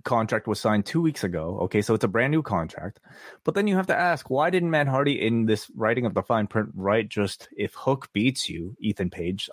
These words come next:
um, I, our contracts are free"? Why did he have to, like, what's this dominion bullshit? Like, is this, uh, we need a lawyer. Okay, is there a lawyer in the chat? Let us know. Like, do you have to first negotiate dominion before contract?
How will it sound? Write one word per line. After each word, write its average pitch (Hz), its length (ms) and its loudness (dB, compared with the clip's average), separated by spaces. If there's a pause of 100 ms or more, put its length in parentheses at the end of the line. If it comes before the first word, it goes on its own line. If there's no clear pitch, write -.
um, 92 400 2 (260)
I, - 260 -2 (180)
our 107 160 -2
contracts 117 440 -2
are 123 80 2
free"? 151 340 -4 (680)
Why 123 320 0
did 151 160 0
he 131 120 2
have 123 160 2
to, 120 220 0
like, 120 220 -2
what's 151 160 0
this 185 180 0
dominion 110 500 2
bullshit? 90 520 -4
Like, 90 180 -2
is 95 120 -2
this, 123 240 0
uh, 117 380 -2
we 143 120 0
need 220 160 0
a 123 60 4
lawyer. 95 500 0
Okay, 170 160 -2
is 175 100 0
there 226 120 0
a 196 40 0
lawyer 160 200 2
in 156 100 0
the 143 80 0
chat? 147 360 -2 (440)
Let 180 180 0
us 190 120 -2
know. 156 220 4
Like, 104 140 2
do 139 80 -2
you 143 120 2
have 160 100 0
to 139 80 0
first - 280 -2
negotiate 113 560 0
dominion 117 720 0 (400)
before 107 560 0 (440)
contract? 127 800 0